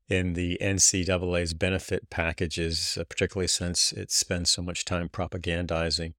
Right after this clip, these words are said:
the value of that college degree, and a high percentage of men's and women's basketball players do not graduate. They recommended a degree completion program,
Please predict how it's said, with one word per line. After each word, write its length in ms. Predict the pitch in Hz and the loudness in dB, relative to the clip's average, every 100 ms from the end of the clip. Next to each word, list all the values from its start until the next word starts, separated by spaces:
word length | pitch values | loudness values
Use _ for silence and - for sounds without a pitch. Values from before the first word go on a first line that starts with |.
| _ _ - | _ _ -6
the 80 | |
value 600 | 87 85 95 101 107 92 | -4 2 4 4 4 2
of 120 | 87 85 | 0 0
that 200 | 92 - | 0 0
college 500 | - 92 92 85 - | 2 2 4 0 -2
degree, 640 | 87 - 98 120 90 87 - | -6 0 2 4 2 -2 -4
and 100 | 80 | -6
a 60 | |
high 280 | 80 - 101 | -2 2 2
percentage 760 | - - - 92 95 82 - - | 2 4 4 4 2 0 -4 -2
of 440 | 90 85 76 - - | 0 0 -2 -8 -6
men's 260 | 92 95 92 | -2 2 2
and 80 | 92 | 0
women's 220 | 90 85 | -2 0
basketball 580 | - 92 - 104 85 82 | 4 4 4 0 -4 -6
players 400 | - 90 85 - | -4 -2 -2 -4
do 120 | 90 | -4
not 220 | 82 80 | -4 -4
graduate. 580 | 90 90 98 92 87 - 95 | 0 2 2 2 -4 -4 -2
They 80 | |
recommended 480 | 92 95 98 92 90 | 0 2 2 0 0
a 60 | 87 | -2
degree 240 | 80 98 | 0 2
completion 500 | 92 87 - 117 113 | 2 -2 2 2 2
program, 460 | 90 95 87 87 87 | -2 -2 -2 -4 -6